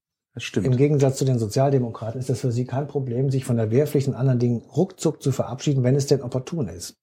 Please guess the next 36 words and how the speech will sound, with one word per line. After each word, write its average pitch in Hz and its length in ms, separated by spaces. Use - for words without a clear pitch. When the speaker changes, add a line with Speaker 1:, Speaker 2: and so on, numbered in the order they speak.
Speaker 1:
Stimmt. - 540
Speaker 2:
Und 147 280
insofern, 160 540
ähm, 139 400
hatte 147 240
jeder 160 280
von 160 160
denen 147 220
auch 123 200
Angst. 143 600
Um 127 160
Gottes 143 260
Willen, 139 120
was 117 120
machen 180 260
wir 185 60
denn 160 140
mit 123 140
Schlesien? 104 640
Speaker 1:
Ja. 104 260
Speaker 2:
Stellen 151 240
Sie 151 80
sich 135 80
mal 135 100
vor, 160 200
wir 139 100
würden 147 220
jetzt 139 140
auf 135 100
einmal 131 220
mit 131 160
Schlesien 190 480
Speaker 1:
<laughs> 147 100
Speaker 2:
rumdiskutieren. 120 720
Speaker 1:
Ja. 104 220
Speaker 2:
Ja? 160 220